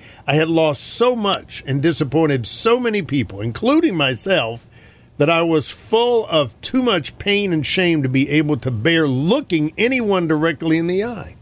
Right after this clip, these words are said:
I wished I could escape the moment as I tried to look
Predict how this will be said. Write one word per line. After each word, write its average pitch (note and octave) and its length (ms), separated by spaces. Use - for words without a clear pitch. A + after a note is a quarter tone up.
I C#3 200
wished F3+ 500
I B2 140
could C3 180
escape F#3+ 600
the E3 80
moment D3+ 480
as A2+ 180
I A#2 100
tried G3+ 600
to D3+ 80
look D#3+ 280